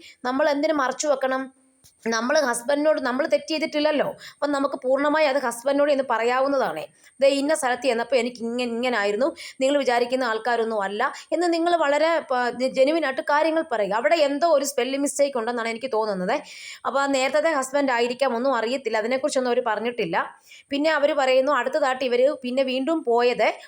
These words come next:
അമ്മയായിട്ടാന്ന് പറയുന്നു. നമുക്കൊരു സംഭവം ഉണ്ടായി, ആ സംഭവം ഉണ്ടായതിനു ശേഷം ഇനി എത്ര നമ്മള് പുള്ളിക്കാരൻ എത്ര ഫോഴ്സ്ഫുൾ ആയിട്ട് നമ്മളെ വിളിച്ചാലും നമ്മൾക്ക് ഇഷ്ടമല്ലാത്ത ഒരു സാഹചര്യത്തിൽ നമ്മൾ പോകാൻ പാടില്ല. അതുപോലെ തന്നെ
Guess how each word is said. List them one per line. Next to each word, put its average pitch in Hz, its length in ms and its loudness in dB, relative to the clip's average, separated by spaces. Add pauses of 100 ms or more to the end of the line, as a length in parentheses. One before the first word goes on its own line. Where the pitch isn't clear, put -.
അമ്മയായിട്ടാന്ന് 247 680 0
പറയുന്നു. 170 320 -4 (220)
നമുക്കൊരു 349 500 0 (300)
സംഭവം 262 440 0
ഉണ്ടായി, 247 380 0 (300)
ആ 285 80 -2
സംഭവം 294 420 0
ഉണ്ടായതിനു 311 260 2
ശേഷം 294 260 0
ഇനി 294 120 0 (100)
എത്ര 320 260 0
നമ്മള് 285 400 4 (300)
പുള്ളിക്കാരൻ 302 540 2 (100)
എത്ര 339 180 0
ഫോഴ്സ്ഫുൾ 277 460 2
ആയിട്ട് 302 220 2
നമ്മളെ 269 160 2
വിളിച്ചാലും 262 540 2 (120)
നമ്മൾക്ക് 311 500 0
ഇഷ്ടമല്ലാത്ത 320 640 0
ഒരു 311 140 4
സാഹചര്യത്തിൽ 294 800 0 (160)
നമ്മൾ 277 200 2
പോകാൻ 277 460 0
പാടില്ല. 226 440 0 (360)
അതുപോലെ 311 440 2
തന്നെ 302 400 0